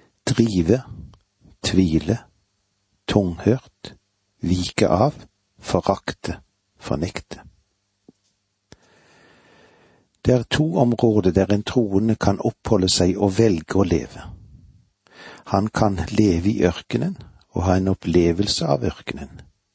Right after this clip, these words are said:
Eller han kan gå inn til Guds velsignelse ved åndelig sett og krysse Jordan. Vi finner kanskje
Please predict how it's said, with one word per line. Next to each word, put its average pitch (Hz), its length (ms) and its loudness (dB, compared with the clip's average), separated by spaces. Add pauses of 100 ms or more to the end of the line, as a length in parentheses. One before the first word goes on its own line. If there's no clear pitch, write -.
(720)
Eller 117 360 2 (360)
han 107 140 0
kan 107 280 0
gå 117 200 -2
inn 110 280 2
til 98 260 -2
Guds - 400 -2
velsignelse 92 840 0
ved 95 180 -2
åndelig 101 360 0
sett - 520 -2 (420)
og - 160 -6
krysse - 420 -4
Jordan. - 460 -8 (2750)
Vi 110 100 2
finner 123 280 4
kanskje 107 640 0